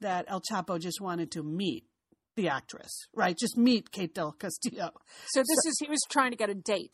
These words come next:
Speaker 2: Yeah.
Speaker 1: Yeah.
Speaker 2: I mean, again, it sounds like I just watched, um, the Netflix series Narcos. It
Speaker 1: Yes.
Speaker 2: <laughs> sounds, sounds
Speaker 1: Right.
Speaker 2: sort of remarkably like that. Yeah.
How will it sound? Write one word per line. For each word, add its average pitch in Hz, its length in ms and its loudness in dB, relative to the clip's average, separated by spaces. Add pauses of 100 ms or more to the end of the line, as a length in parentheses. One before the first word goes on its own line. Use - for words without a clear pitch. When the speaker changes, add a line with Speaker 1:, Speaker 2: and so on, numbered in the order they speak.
(160)
Speaker 2:
Yeah. 247 140 8
Speaker 1:
Yeah. - 80 12
Speaker 2:
I 254 80 10
mean, 302 180 2
again, 320 300 6
it 202 300 -6
sounds 262 420 2
like 247 340 2
I 214 140 6
just 240 380 0
watched, 226 500 4
um, 202 320 4
the 196 340 6
Netflix 214 500 4
series 214 440 8
Narcos. 214 460 8 (100)
It 208 140 0
Speaker 1:
Yes. 233 200 6 (180)
Speaker 2:
<laughs> - 180 -2
sounds, 247 260 10
sounds - 0 - (400)
Speaker 1:
Right. 370 200 8
Speaker 2:
sort 349 180 -2
of 247 120 -4
remarkably 269 800 6
like 247 280 0
that. 208 280 4
Yeah. 233 200 6